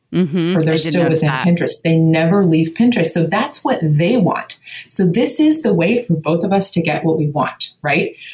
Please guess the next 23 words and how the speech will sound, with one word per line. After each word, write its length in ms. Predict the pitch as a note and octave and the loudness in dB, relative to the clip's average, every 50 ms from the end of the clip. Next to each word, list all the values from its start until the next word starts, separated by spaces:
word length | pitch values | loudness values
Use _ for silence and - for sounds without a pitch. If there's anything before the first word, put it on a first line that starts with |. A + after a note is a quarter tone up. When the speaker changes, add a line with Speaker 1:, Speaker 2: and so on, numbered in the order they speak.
| - - | -6 -4
Speaker 2:
Okay, 380 | F#3+ F#3 - G3 - - - - _ _ | -2 0 0 0 -2 -2 -6 -12 _ _
so 200 | - - G3 F3+ | -4 0 2 2
then 180 | E3 E3+ E3+ F3 | 4 4 4 4
here's 340 | D#3+ D3+ D#3+ D3+ D3 - - | 4 4 4 2 2 2 0
what 140 | D3+ D#3 | 0 2
you 100 | F3+ G3 | 2 2
do. 280 | - C4 A#3+ - - - - _ _ _ _ _ _ - _ _ _ - | 2 2 0 0 -2 -6 -10 _ _ _ _ _ _ -20 _ _ _ -2
If 240 | E3+ E3+ E3 - | -2 -2 0 0
you 120 | A#3+ B3+ B3+ | 0 0 2
have 220 | A#3 B3 B3+ A#3+ | 2 2 2 2
any 180 | C4+ C#4+ D#4+ - | 2 2 0 2
budget, 480 | - B3+ - - - - - - - _ _ _ _ _ _ - | 2 0 -2 -2 -2 -4 -4 -4 -8 _ _ _ _ _ _ -6
if 160 | E3 D#3 - | -6 -2 0
you 80 | F3 E3+ | 0 0
have 360 | D#3+ - D3+ C3+ C3 B2+ B2+ - | 0 0 -2 -2 -2 -2 -4 -6
five 340 | - - C3+ C#3+ D#3+ F3+ | -6 -4 -2 0 0 2
dollars 340 | F3+ F3 F3+ F#3+ G3 G3+ F#3 | 2 2 2 4 2 2 2
a 60 | A3+ | 2
day, 300 | F3 - - - - - _ | 0 0 -2 -4 -8 -12 _
that's 140 | _ - - | _ -8 -6
all 100 | D#3 D3+ | -2 0
you 80 | D#3+ F3 | 2 2
need, 300 | E3 - - - - | 2 2 0 -4 -6